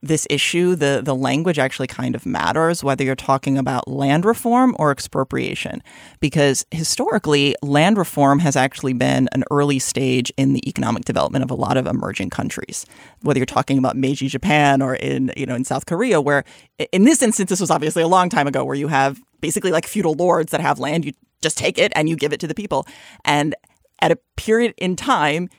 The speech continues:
even America supported this. The problem <laughs> is that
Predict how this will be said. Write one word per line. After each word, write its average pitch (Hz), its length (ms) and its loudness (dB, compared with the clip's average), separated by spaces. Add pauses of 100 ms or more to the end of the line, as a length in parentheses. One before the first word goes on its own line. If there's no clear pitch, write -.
(120)
even 185 180 -2
America 208 320 2
supported 143 380 -8
this. - 340 -14
The - 160 0
problem 214 760 2 (160)
<laughs> - 140 -12
is 185 160 -2
that 156 360 0